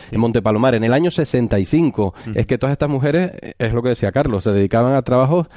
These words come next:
Speaker 1: Estamos hablando
Speaker 2: muy
Speaker 1: de,
Speaker 2: en
Speaker 1: de,
Speaker 2: paralelo,
Speaker 1: de
Speaker 2: siempre.
Speaker 1: estrellas de
Speaker 2: A pesar de los
Speaker 1: neutrones
Speaker 2: resultados
Speaker 1: antes.
Speaker 2: que sacaron, ¿no?
Speaker 1: Eh, Jocelyn Bell,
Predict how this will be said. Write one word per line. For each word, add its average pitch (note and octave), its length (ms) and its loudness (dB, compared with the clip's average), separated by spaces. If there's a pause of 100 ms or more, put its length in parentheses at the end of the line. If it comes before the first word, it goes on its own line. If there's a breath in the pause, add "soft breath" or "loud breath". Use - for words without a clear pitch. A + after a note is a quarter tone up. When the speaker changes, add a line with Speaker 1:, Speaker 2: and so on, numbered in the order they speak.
(420 loud breath)
Speaker 1:
Estamos A2+ 280 -2
hablando B2+ 300 -2
Speaker 2:
muy A#2+ 120 2
Speaker 1:
de, C#3+ 80 4
Speaker 2:
en C#3 60 0
Speaker 1:
de, A2 60 -4
Speaker 2:
paralelo, A2+ 680 2
Speaker 1:
de G2 40 -6
Speaker 2:
siempre. G#2+ 320 -6
Speaker 1:
estrellas B2 300 -2
de B2+ 60 -2
Speaker 2:
A A#2 60 -2
pesar B2 260 -2
de D#3 120 0
los C3+ 120 0
Speaker 1:
neutrones B2+ 160 -4
Speaker 2:
resultados D3 340 0
Speaker 1:
antes. E3 100 -2
Speaker 2:
que C3 80 0
sacaron, G2+ 460 -2
¿no? A2+ 60 -2
Speaker 1:
Eh, D3 140 -4
Jocelyn G#2+ 400 -4
Bell, C3 280 0